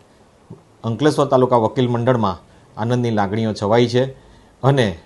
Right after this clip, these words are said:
આગામી દિવસોમાં અંકલેશ્વરના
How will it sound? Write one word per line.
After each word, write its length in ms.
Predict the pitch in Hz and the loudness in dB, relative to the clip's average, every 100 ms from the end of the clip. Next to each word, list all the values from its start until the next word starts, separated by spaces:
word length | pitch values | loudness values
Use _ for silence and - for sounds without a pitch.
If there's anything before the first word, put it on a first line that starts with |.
| _ | _
આગામી 380 | 110 117 139 156 135 | -4 0 0 0 0
દિવસોમાં 580 | 127 123 131 110 87 - _ _ _ _ _ _ _ _ - | 0 0 -2 -2 -8 -16 _ _ _ _ _ _ _ _ -8
અંકલેશ્વરના 760 | 120 147 160 160 156 143 120 | -6 0 0 2 0 2 -2